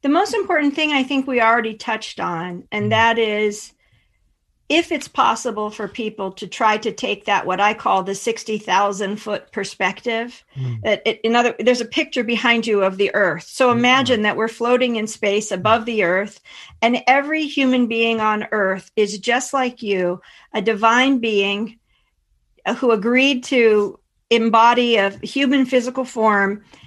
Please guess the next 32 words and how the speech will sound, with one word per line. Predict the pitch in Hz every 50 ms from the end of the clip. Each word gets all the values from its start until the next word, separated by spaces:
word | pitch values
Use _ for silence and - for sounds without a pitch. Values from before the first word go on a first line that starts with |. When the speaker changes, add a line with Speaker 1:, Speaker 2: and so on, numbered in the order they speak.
| - _
Speaker 1:
having | - - 247 240 226 233 233 226 220 226 220 - -
right | 220 233 233 247 247 247
now | 247 240 226 220 220 214
what | 196 208 196 - - - -
everyone | - 226 240 247 233 202 190 196 196 196 190
would | 190 185 175
consider | - 220 202 190 - 226 190 185 190 180 180 - - _ -
to | - 220
be | 208 196 185
a | 180
very | 175 196 214 202 202 208 208
challenging | 208 - - 202 196 196 185 196 208 185 196 180 180
experience. | 160 - - - - 190 180 160 160 160 - - - 208 214 - - - _ -
Speaker 2:
Yeah. | 110 104 - 95 - - - - - _ -
Speaker 1:
And | 233 240 233
if | 233 226 233
we | 247 247 277 294 311 311
can | 302 - 294 254 247 240 - -
all | - 220 226 233 233 240 220 208 196 185 180 175 156 147 - _ _
perceive | - - 226 226 - - - 262 254 247 233 214 -
one | 226 190 214 220 226 233
another | 226 220 214 214 220 240 254 247
in | - - 220 214 214 208
that | 214 208 202 - -
way, | 208 208 202 208 226 262 294 302 - _ - - - - _ -
then | 208 226 214 226 226
we | 240 240
can | 240 254 240 208
have | 196 233 190 180 190 208
much | 208 214 214 220 226 254 247 - -
more | 285 285 294 294
compassion | 294 - 311 294 294 285 254 233 233 240 - - 226 208 196 190 196 214 214